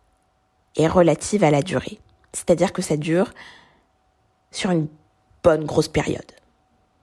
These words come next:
Mais du coup, est-ce que c'est atteignable le bonheur ? Et est-ce que il faut avoir un changement d'état d'esprit pour accéder au bonheur ? La plupart du temps,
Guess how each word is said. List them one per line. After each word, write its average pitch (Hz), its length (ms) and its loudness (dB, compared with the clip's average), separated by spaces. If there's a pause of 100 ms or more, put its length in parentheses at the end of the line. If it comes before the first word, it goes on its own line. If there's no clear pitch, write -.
(640)
Mais 156 80 0
du 151 100 -6
coup, - 120 0
est-ce 330 120 2
que 202 80 -2
c'est - 140 0
atteignable 147 460 0
le 135 40 0
bonheur ? - 480 -8 (2500)
Et - 240 -6
est-ce - 180 -4
que 233 280 0 (340)
il - 80 -16
faut - 240 0
avoir 175 420 0
un 175 60 -8
changement 196 400 -2
d'état 151 240 -4
d'esprit 247 400 -6 (1300)
pour 226 520 0 (840)
accéder 170 340 -4
au 170 80 2
bonheur ? - 560 -8 (1700)
La 170 100 0
plupart 170 260 -2
du 175 120 -6
temps, 190 220 -2